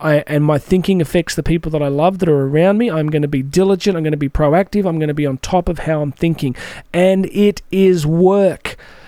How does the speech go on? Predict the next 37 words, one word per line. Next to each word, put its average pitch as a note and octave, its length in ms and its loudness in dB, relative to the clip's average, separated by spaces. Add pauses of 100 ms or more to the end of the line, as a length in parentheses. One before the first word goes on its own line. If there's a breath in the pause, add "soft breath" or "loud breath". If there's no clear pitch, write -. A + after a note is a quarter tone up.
(280 loud breath)
Regular F3+ 360 2
listeners F3+ 500 0
know E3 240 2
that F#3+ 120 2
over D#3+ 200 0
many E3+ 240 2
years E3 300 2
I've D#3+ 140 2
been E3 180 2
an D#3+ 80 2
exercise, D#3 920 -2 (100)
you E3 100 -8
know, D#3 180 -2 (380)
I D3+ 80 -10
don't B2+ 140 -6
know C#3 80 -4
the C#3+ 100 -4
correct C#3+ 280 -4
word D3 260 0
for C#3 220 -6
it, C3 80 -8
<laughs> - 0 -
but D3 100 2
it's E3 160 -2
been D#3+ 160 0
a D#3 60 2
huge E3+ 480 0
part D#3+ 180 2
of D3+ 80 -2
my D3 120 -2
life. D3+ 460 0 (520 loud breath)
So D3+ 460 0 (800)
I've D3 160 0
learned D#3+ 380 2
that D3 420 -2
fitness, - 840 -2
strength, - 720 -4